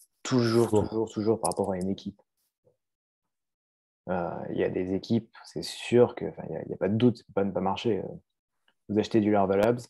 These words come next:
Speaker 1: euh, quel que soit ce que fait Larva Labs, ça va forcément monter un jour ou l'autre.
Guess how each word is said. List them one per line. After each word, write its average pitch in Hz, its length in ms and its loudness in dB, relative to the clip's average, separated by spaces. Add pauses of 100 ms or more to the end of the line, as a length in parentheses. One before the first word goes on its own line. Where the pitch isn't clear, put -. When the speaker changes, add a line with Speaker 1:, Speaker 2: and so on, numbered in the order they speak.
(800)
Speaker 1:
euh, - 80 -10 (1040)
quel - 140 -4
que 110 80 -4
soit 107 160 -2
ce - 80 -10
que 92 300 0
fait - 160 -6
Larva 95 280 0
Labs, 110 240 4 (140)
ça - 160 -10
va 90 100 -4
forcément - 340 -4
monter 95 240 0
un 98 100 2
jour 92 120 -4
ou 98 80 2
l'autre. 95 220 -2